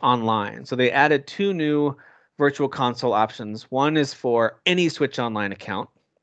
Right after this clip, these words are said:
uh, just like the standard paid one, the cheaper one. You can play Game Boy games, and you can choose, which I thought was really cool. You choose between the original Game Boy, so think, like,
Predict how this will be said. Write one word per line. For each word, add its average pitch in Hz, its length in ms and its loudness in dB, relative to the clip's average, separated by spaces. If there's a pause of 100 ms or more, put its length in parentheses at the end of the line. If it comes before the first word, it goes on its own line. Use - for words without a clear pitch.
(140)
uh, 110 160 -2
just 113 180 -6
like 110 140 0
the 107 100 -6
standard 120 440 -2
paid 107 280 -4
one, 101 260 -6
the 104 80 -10
cheaper 113 340 -6
one. 95 240 -8 (360)
You 131 80 -2
can 131 140 0
play 117 200 2
Game 151 280 0
Boy 127 160 4
games, 104 440 -6 (760)
and 151 200 0
you 160 120 6
can 151 200 2
choose, 135 280 4
which 127 80 2
I 131 80 4
thought 135 140 4
was 120 120 2
really 117 160 -4
cool. 113 220 -2
You 117 100 -2
choose 123 200 -4
between 117 360 -4
the 107 100 0
original 139 420 4
Game 135 260 4
Boy, 135 220 4
so 127 160 0
think, 139 340 0
like, 131 240 2